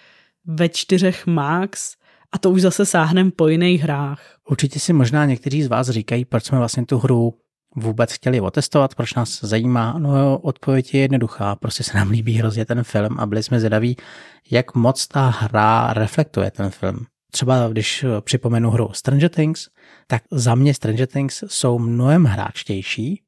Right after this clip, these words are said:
Speaker 2: ale bude zde platit stejné pravidlo jak pro Stranger Things, tak i pro Ukradené Vánoce. Pokud neznáte to téma, tak najednou vám zmizí osmdesát procent zábavy té hry.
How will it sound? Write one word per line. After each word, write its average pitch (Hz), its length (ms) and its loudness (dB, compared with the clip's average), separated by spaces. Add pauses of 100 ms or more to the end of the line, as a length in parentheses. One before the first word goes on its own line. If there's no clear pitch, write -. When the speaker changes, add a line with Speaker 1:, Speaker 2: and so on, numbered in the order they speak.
(600)
Speaker 2:
ale 120 220 2
bude 135 220 2
zde 147 300 0
platit - 340 -2
stejné 131 460 2
pravidlo 120 460 0
jak 120 180 0
pro 104 300 2
Stranger 110 400 0
Things, 165 360 -2
tak 127 260 0 (160)
i 117 140 0
pro 110 200 -2
Ukradené 104 420 -2
Vánoce. 98 460 -4 (580)
Pokud - 340 -4
neznáte 120 600 2
to 113 160 -8
téma, 104 640 -4 (180)
tak - 220 -4
najednou 110 280 2
vám 113 180 2
zmizí 107 380 -4
osmdesát 135 640 -2
procent 110 320 -4
zábavy 101 380 0
té - 140 -4
hry. 95 320 -4